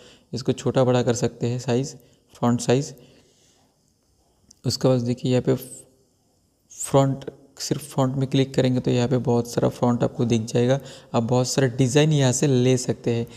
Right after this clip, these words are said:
जैसे कि देखिए, यहाँ पे मैं ये वाला लेता हूँ, उसके बाद नीचे में देखिए ये वाला।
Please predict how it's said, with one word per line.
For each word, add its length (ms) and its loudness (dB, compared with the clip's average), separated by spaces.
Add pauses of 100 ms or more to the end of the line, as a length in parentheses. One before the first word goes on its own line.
(260)
जैसे 220 -4
कि 160 -4
देखिए, 280 2
यहाँ 140 2
पे 140 -2
मैं 220 2 (120)
ये 140 0
वाला 180 2
लेता 260 0
हूँ, 160 -2 (840)
उसके 260 -4
बाद 320 -2 (1200)
नीचे 260 0
में 120 2
देखिए 280 0
ये 160 4
वाला। 280 2